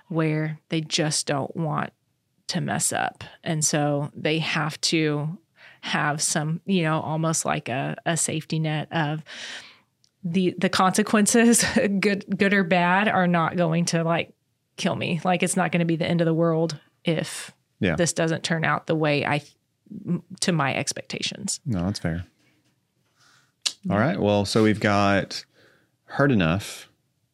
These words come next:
Speaker 2: learn enough, and receive enough.
Speaker 1: Yeah. So I think identifying, if we are looking at in the area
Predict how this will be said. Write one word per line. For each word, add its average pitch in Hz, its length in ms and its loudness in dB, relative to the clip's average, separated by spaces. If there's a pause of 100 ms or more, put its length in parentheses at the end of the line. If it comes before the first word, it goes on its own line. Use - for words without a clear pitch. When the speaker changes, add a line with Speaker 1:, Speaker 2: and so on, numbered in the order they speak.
(100)
Speaker 2:
learn 101 240 4
enough, 85 640 0 (500)
and 78 140 0
receive - 260 -2
enough. - 420 -8 (120)
Speaker 1:
Yeah. 170 200 0 (400)
So 214 200 2
I 226 80 4
think 269 180 4
identifying, 196 760 2
if 175 200 0
we 175 140 2
are 175 220 2
looking 165 380 0
at 151 360 0
in 165 280 0
the 160 400 0 (240)
area 170 440 2